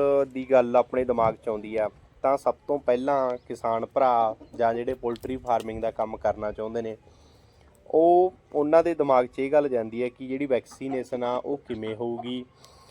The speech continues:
ਜਾਂ ਵੈਕਸੀਨੇਸ਼ਨ ਕਰਨ ਦੇ ਕੀ ਤਰੀਕੇ ਨੇ, ਕਿਹੜੀ ਵੈਕਸੀਨੇਸ਼ਨ ਹੋਊਗੀ। ਵੀਰ ਇਹ ਗੱਲ 'ਚ ਬਹੁਤ ਜ਼ਿਆਦਾ ਉਲਝ ਜਾਂਦੇ ਨੇ। ਹੁਣ ਵੀ ਜਿਸ ਤਰ੍ਹਾਂ ਕੁਮੈਂਟ ਬਹੁਤ ਸਾਰੇ ਆਉਂਦੇ ਨੇ ਵੀਰਾਂ ਦੇ।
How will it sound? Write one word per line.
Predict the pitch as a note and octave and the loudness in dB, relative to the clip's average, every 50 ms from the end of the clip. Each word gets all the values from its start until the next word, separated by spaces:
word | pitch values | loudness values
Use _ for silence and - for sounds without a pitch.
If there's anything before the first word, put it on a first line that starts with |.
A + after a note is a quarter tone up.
| - _ _ - | -20 _ _ -2
ਜਾਂ | B2 B2+ B2+ C3 | 2 2 4 4
ਵੈਕਸੀਨੇਸ਼ਨ | B2+ B2 A#2 - - - C3+ C3+ C3 C3 B2 - B2 B2 | 4 2 0 -2 -6 -12 -8 -4 -4 -4 -4 -4 -6 -4
ਕਰਨ | A#2+ B2 A#2+ A2+ A2+ A#2 | 0 2 2 2 2 0
ਦੇ | B2 B2+ | -4 -4
ਕੀ | B2 - - B2 A#2+ | -6 -8 -10 -12 -10
ਤਰੀਕੇ | A#2 - A#2 A2 G#2 - _ - B2 A#2 | -8 -10 -10 -10 -10 -12 _ -4 -4 -2
ਨੇ, | A#2+ B2 B2+ B2 B2 _ _ _ | -2 -2 -4 -4 -8 _ _ _
ਕਿਹੜੀ | - B2+ C3 C#3+ D3+ | -2 -2 -2 0 0
ਵੈਕਸੀਨੇਸ਼ਨ | C#3 B2 G#2+ - - - A#2 A2+ A#2 A2+ - A#2+ A#2+ B2 | 0 -2 -2 -4 -10 -14 -12 -10 -10 -10 -8 -8 -8 -6
ਹੋਊਗੀ। | A#2+ A#2 A2+ A2+ A#2+ A#2+ A#2+ A#2 _ _ _ _ _ _ _ - | -6 -8 -8 -8 -10 -10 -10 -12 _ _ _ _ _ _ _ -20
ਵੀਰ | B2+ A2+ A#2+ B2+ C3 C3+ | -12 -8 -6 -2 0 2
ਇਹ | C3+ C#3+ D3 C#3 B2+ C#3+ D3 | 4 4 4 4 2 4 6
ਗੱਲ | D#3+ D#3 C#3+ C3 | 6 6 6 6
'ਚ | - C#3+ | 2 0
ਬਹੁਤ | B2+ A#2+ A#2 C3 D#3 | 2 4 6 6 6
ਜ਼ਿਆਦਾ | D3+ C#3+ B2+ B2 B2+ | 6 6 6 6 6
ਉਲਝ | B2 A#2+ A#2+ A#2+ C3+ | 4 4 2 -2 -2
ਜਾਂਦੇ | C#3+ C#3+ A#2 G2+ F#2 F2+ F2 | 0 0 0 0 -2 -8 -14
ਨੇ। | - - _ _ _ _ _ _ _ _ _ _ _ - - G#5+ G#5+ G#5+ - _ _ _ _ _ _ A4 G#4 - _ G#4+ - _ _ _ _ _ _ _ _ _ _ _ _ - | -16 -20 _ _ _ _ _ _ _ _ _ _ _ -20 -20 _ _ -20 -20 _ _ _ _ _ _ -20 -20 -20 _ -20 -20 _ _ _ _ _ _ _ _ _ _ _ _ -2
ਹੁਣ | C3 C#3 | -2 0
ਵੀ | C#3 D3+ E3+ | -2 -4 -4
ਜਿਸ | D3+ D3 D3 C3+ | -2 -2 -2 -2
ਤਰ੍ਹਾਂ | - - C#3 C#3 C3+ C3+ | 0 0 0 2 0 0
ਕੁਮੈਂਟ | C3+ - - B2+ B2 B2 B2+ - | -2 -4 -4 -4 -4 -4 -4 -4
ਬਹੁਤ | D3 C3 A#2 A#2 C3 C#3 | -4 0 0 0 0 0
ਸਾਰੇ | - - C3 B2 B2 | 0 -2 -2 0 0
ਆਉਂਦੇ | A#2 A#2 A2+ A#2 | -2 -4 -4 -6
ਨੇ | A2+ A2+ | -6 -8
ਵੀਰਾਂ | A2 A2 A2 A2 A2 A2 | -8 -8 -6 -6 -6 -4
ਦੇ। | G#2+ A2 | -6 -8